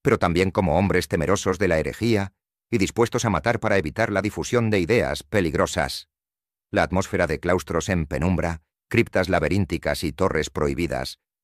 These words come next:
se volvió tan verosímil que para muchos lectores y espectadores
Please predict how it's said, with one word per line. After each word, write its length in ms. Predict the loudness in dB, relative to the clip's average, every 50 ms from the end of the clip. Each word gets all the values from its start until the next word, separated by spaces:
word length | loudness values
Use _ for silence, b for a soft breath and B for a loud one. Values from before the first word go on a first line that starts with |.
| -10
se 120 | -2 -2 0
volvió 300 | 0 0 0 -2 -4 -4
tan 240 | -2 -2 -2 0 0
verosímil 640 | 0 0 -2 -2 -2 -2 0 0 0 -2 -4 -6 _ _ _ _ _ -2
que 120 | -2 0
para 160 | 2 0 0
muchos 320 | 0 0 0 -2 -2 -2 -2
lectores 460 | -2 -2 0 -2 -2 0 0 0 -2
y 40 | -2
espectadores 720 | -2 -2 -4 -4 -2 -2 0 0 2 2 0 -2 -4